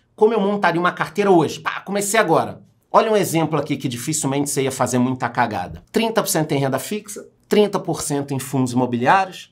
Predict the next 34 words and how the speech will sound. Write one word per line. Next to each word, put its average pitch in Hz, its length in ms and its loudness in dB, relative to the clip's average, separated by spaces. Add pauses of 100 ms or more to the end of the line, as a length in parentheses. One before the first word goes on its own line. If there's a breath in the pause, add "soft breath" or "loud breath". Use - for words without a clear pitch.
(120)
trinta 190 340 0
por 151 240 -6
cento 139 340 -4
em 135 140 -2
ações 131 540 0
E 120 80 0
T 127 340 -2
Fs, - 120 -6
aqui 139 180 -6
pode 120 240 -2
ser 135 100 -2
aqui 120 240 -4
no 127 80 2
Brasil 117 520 0 (280 loud breath)
e 127 80 -4
também 123 360 0
lá 135 120 0
fora, 190 580 -2 (140)
e 247 80 -4
dez 214 300 4
por - 240 -8
cento 208 280 -6
pra 226 120 -4
você 220 160 -6
fazer 233 240 0
merda, 180 400 4
risco, 175 680 -4 (300 soft breath)
moedinha, 180 760 2
N 180 120 2
F 175 140 -4
T 185 120 -2
de 160 80 -4
macaco, 170 580 2
metaverso. 160 1040 -2